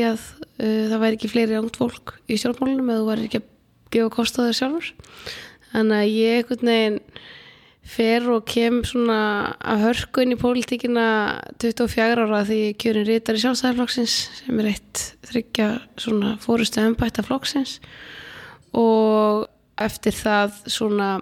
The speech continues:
bara kjörin á þing ári seinna og komin inn á þing tuttugu og fimm ára þegar ég er ennþá í lagadeild. Og þetta er auðvitað, hérna, einhvern veginn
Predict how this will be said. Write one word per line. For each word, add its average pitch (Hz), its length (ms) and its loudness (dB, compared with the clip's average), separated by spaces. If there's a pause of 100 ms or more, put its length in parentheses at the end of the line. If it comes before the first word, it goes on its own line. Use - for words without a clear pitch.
(380)
bara 202 220 0
kjörin 208 480 0
á - 20 -10
þing 202 280 -2 (100)
ári 202 220 0
seinna 202 400 -4 (260)
og 202 540 -4 (480)
komin 208 300 2
inn 190 100 2
á - 40 -6
þing 190 220 0
tuttugu 196 240 0
og 190 80 2
fimm 202 160 0
ára 202 120 -2
þegar 208 120 0
ég 214 60 -2
er 214 80 0
ennþá 214 160 -2
í 214 80 -2
lagadeild. 214 540 -6 (300)
Og 208 1300 -2
þetta 220 260 -2
er 220 100 2
auðvitað, 220 380 2
hérna, 220 280 0 (960)
einhvern 226 340 0
veginn 208 220 0